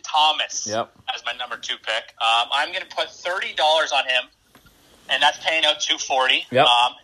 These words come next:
Speaker 1: like I said earlier, with the big par five scoring, he's third last year in par five scoring. The guy fucking won last year.
Speaker 2: Yep.
Speaker 1: The year before that, he finished third.
Speaker 2: Oh.
Speaker 1: So, you know, he just won with his dad, so we're
Speaker 2: Yep.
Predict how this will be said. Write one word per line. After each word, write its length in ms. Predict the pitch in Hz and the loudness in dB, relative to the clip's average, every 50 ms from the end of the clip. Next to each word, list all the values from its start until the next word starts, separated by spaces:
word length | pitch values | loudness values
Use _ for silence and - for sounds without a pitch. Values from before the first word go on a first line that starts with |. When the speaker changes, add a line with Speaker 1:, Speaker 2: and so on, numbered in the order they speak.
| _ - 165 | _ -4 0
Speaker 1:
like 180 | 165 165 - | 0 2 2
I 60 | 160 | 0
said 220 | 147 - - 156 147 | 0 2 2 2 2
earlier, 340 | 143 143 147 147 147 147 147 | 4 2 2 2 2 2 0
with 100 | 143 - | -2 -4
the 80 | 147 - | -8 -8
big 140 | - 156 151 - | -8 -8 -8 -6
par 220 | - 151 143 139 135 - | -2 0 0 0 -2 -4
five 280 | - 143 135 135 131 - | -2 0 0 0 0 -2
scoring, 640 | - - - 139 135 135 139 143 147 139 139 139 139 139 | -8 -16 -18 -14 -8 -4 -2 -2 -2 -2 -4 -8 -10 -14
he's 180 | - - - - - | -20 -20 -18 -10 -6
third 260 | 139 139 143 143 143 | -6 -4 -4 -4 -6
last 340 | 135 135 131 135 135 - - | -4 -2 -2 -2 -2 -4 -6
year 120 | 139 135 135 | -8 -8 -8
in 60 | 135 | -6
par 180 | - 131 123 123 - | -6 -8 -6 -6 -4
five 160 | 131 120 117 | -6 -6 -6
scoring. 580 | - - - 175 175 180 170 175 170 175 170 156 | -8 -10 -6 -2 0 0 0 0 -2 -4 -8 -10
The 80 | - | -8
guy 200 | - 139 139 - - - - | -4 0 0 0 0 -2 -2
fucking 240 | - 151 - 131 117 123 | -4 -2 -4 -6 -8 -2
won 160 | 139 165 185 196 196 | 2 2 2 4 4
last 420 | 196 196 196 190 185 - - - | 4 4 4 2 0 -4 -12 -8
year. 240 | 185 185 - - 175 175 | -6 -4 -4 -4 -4 -2
Speaker 2:
Yep. 320 | - 135 139 143 - - - | 2 4 4 4 2 -2 -8
Speaker 1:
The 60 | - | -6
year 120 | - 240 233 | -4 -4 -4
before 280 | - - - 196 190 | -4 -4 0 0 2
that, 160 | 180 196 214 226 | 4 4 4 4
he 60 | 220 208 | 2 -4
finished 400 | - 202 190 180 165 - - - | -6 -4 -4 -4 -6 -6 -4 0
third. 380 | 147 208 - - - - 233 - _ _ _ - | 2 4 4 4 4 2 0 -4 _ _ _ 0
Speaker 2:
Oh. 160 | 143 143 - - | 2 4 4 4
Speaker 1:
So, 360 | - 165 160 156 156 156 - _ _ - - - - - - - - - | 4 2 2 2 0 -4 -6 _ _ -20 -20 -20 -18 -18 -18 -18 -12 -6
you 60 | 214 208 | -2 0
know, 100 | 208 208 214 185 | 0 0 -2 -4
he 80 | 202 - | -8 -8
just 160 | - 262 269 - - | -8 -8 -6 -4 -2
won 120 | 202 220 226 | -2 -2 -2
with 100 | 214 185 | -4 -12
his 120 | - - - | -14 -16 -12
dad, 420 | - - - 160 143 131 - - | -4 -2 0 0 0 0 -2 -6
so 140 | - - 160 | -10 -12 -6
we're 80 | - 120 | -2 0
Speaker 2:
Yep. 80 | 131 | 0